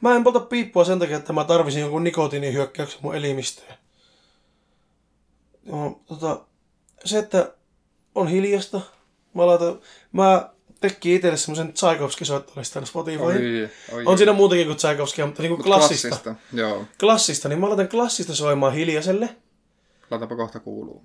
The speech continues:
Speaker 1: Ja
Speaker 2: Mä haluan
Speaker 1: tota,
Speaker 2: myös kuunnella.
Speaker 1: ja sitten tota, sytytän piipun.
Speaker 2: Mm.
Speaker 1: Ja avaan kirjan. Ja sitten siinä menee se tunti, kaksi.
Speaker 2: Joo.
Speaker 1: Ja mä vaan niinkö avaan jonkun hyvän oluen.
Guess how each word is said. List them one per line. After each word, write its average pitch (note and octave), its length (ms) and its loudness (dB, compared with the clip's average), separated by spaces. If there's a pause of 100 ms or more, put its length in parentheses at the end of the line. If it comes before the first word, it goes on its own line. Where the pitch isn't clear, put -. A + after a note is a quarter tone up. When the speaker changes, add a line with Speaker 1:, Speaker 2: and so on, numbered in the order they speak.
(120)
Speaker 1:
Ja D#3+ 80 -4
Speaker 2:
Mä D3 40 -2
haluan D3 180 -4
Speaker 1:
tota, D#3 120 2
Speaker 2:
myös C#3 120 4
kuunnella. - 360 -14 (1120)
Speaker 1:
ja E3 100 -6
sitten E3+ 300 -4
tota, D#3 400 -4
sytytän D#3 400 -6
piipun. E3 480 -4 (200)
Speaker 2:
Mm. A2 340 -10 (420)
Speaker 1:
Ja D#3 300 -6 (220)
avaan C#3 340 -2
kirjan. E3 460 -6 (1080)
Ja D#3 200 -8
sitten F3 380 -8 (300)
siinä D#3 200 -10
menee D3+ 200 -6
se E3 140 -6 (480)
tunti, D3+ 420 -8 (120)
kaksi. - 440 -6 (180)
Speaker 2:
Joo. G#2 260 -6 (340)
Speaker 1:
Ja D#3+ 60 0
mä D#3+ 120 4
vaan D3+ 120 0
niinkö D3 340 -4 (380)
avaan D#3 260 2
jonkun D3 220 -2
hyvän C#3 200 2
oluen. F3 440 0